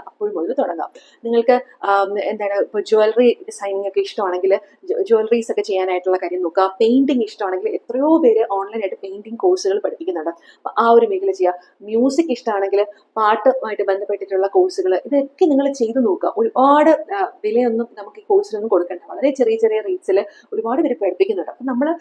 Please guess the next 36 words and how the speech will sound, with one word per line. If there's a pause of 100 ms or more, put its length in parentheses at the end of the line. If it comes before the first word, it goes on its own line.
(240)
ആം,
എന്താണ്,
ഒരു
ബേബി
ഡെലിവറിക്ക്
മുമ്പ്
നമ്മൾ
എന്തൊക്കെ
കാര്യങ്ങളാണ്
നമ്മൾ
പ്രിപ്പയർ
ചെയ്യുന്നത്,
അല്ലെ?
ഹോസ്പിറ്റൽ
ബാഗ്
ഉണ്ടാക്കും, (300)
ആ,
കുഞ്ഞിനുമായിട്ട്
ബന്ധപ്പെട്ടിട്ടുള്ള
കാര്യങ്ങളെല്ലാം
വാങ്ങുകയും
സജ്ജീകരിക്കുകയും
ഒക്കെ
ചെയ്യും. (300)
അതുപോലെ
തന്നെ
നമ്മൾ (100)
ചെയ്യേണ്ട
കാര്യമാണ്.
നമ്മളുടെ
മനസ്സിന്
നമുക്ക്
സന്തോഷം
കിട്ടുന്ന
കാര്യങ്ങളും
കൂടെ